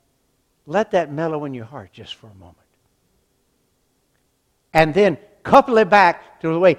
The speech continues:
how Paul started this sentence. "Let this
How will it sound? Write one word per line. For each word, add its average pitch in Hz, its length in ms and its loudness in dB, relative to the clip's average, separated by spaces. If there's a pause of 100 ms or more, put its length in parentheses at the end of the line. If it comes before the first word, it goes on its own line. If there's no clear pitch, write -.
(140)
how 214 440 2
Paul 214 500 4
started 196 680 2
this 170 440 -4 (500)
sentence. - 760 -16 (440)
"Let 143 680 2
this 240 300 2